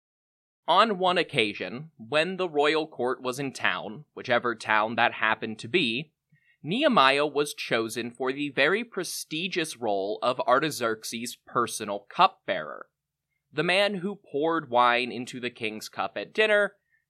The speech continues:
and to a certain degree assumed responsibility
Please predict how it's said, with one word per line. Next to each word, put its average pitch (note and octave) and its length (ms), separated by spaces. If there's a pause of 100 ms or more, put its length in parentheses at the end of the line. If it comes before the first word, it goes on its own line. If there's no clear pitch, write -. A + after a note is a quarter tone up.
and F#3+ 300
to F#3 160
a F3+ 60
certain C#3 360
degree A2 440 (100)
assumed A#2 560
responsibility F3+ 960